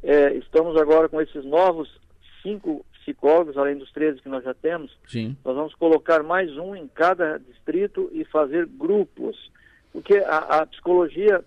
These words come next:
Speaker 1: nós precisamos entender que a população, pós-pandemia, ela cresceu muito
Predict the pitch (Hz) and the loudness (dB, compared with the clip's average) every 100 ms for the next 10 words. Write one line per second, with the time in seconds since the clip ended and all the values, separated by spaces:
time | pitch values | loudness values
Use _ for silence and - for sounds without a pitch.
0 | _ - 151 170 170 - 160 170 151 147 | _ -14 -4 -2 -2 -4 -6 -4 -6 -4
1 | 151 160 170 165 180 180 165 143 - 160 | 0 0 0 0 2 0 2 -2 0 -2
2 | 170 - - _ - - - - 190 202 | -2 -4 -20 _ -20 -20 -6 2 2 2
3 | - 160 143 131 147 175 170 - 147 165 | 0 0 0 -2 0 2 2 2 2 4
4 | 156 147 - - - 190 175 - 190 202 | 4 2 -4 -8 2 4 2 2 4 4
5 | 160 190 220 - | 2 -4 -4 -6